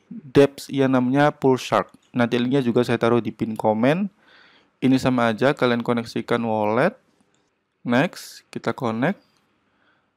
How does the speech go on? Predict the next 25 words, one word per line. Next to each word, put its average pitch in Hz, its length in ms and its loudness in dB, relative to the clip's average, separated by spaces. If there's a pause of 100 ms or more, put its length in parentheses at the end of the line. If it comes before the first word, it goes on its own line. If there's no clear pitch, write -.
(1200)
Nah, 123 160 2
kalau 135 160 6
ada 131 160 4
perintah 139 240 0
seperti 139 400 -4
ini, 165 240 -4
kalian 135 320 0
switch - 320 -8
aja 120 160 -2
gak 107 160 -2
masalah. 107 640 -2 (720)
Accept. - 480 -4 (720)
Tapi 143 240 2
kalian 151 340 0
switch 156 380 -6
lagi 147 480 -2
ke 151 160 0
jaringan 117 560 -2
mode 113 400 -2
mainnet. 104 480 -4 (240)
Sekali 117 320 0
lagi, 107 380 0 (340)
kita 143 240 2
di 123 80 -4
sini 151 320 -4